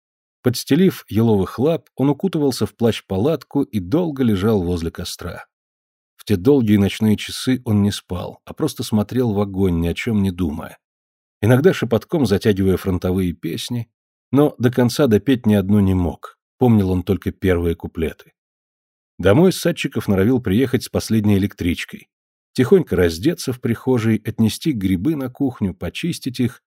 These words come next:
и замочить в солёной воде. Он ходил по квартире на цыпочках, но всё равно умудрялся разбудить жену. «Неужели нельзя аккуратней двигаться?» —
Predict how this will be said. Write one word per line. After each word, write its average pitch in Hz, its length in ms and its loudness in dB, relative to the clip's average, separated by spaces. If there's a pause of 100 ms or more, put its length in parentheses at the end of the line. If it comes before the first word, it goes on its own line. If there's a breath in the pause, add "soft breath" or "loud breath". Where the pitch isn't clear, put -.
(300)
и 208 100 4
замочить 135 440 2
в - 60 -10
солёной 98 380 2
воде. 85 460 -4 (640)
Он 113 120 4
ходил 131 320 2
по 113 120 -6
квартире 113 420 0
на 110 140 2
цыпочках, - 720 -8 (100)
но 110 120 2
всё - 180 -4
равно 92 340 2
умудрялся 98 640 -2
разбудить 82 400 -2
жену. 78 380 -8 (680)
«Неужели 123 680 6
нельзя 135 420 6
аккуратней 113 520 4
двигаться?» — 95 640 0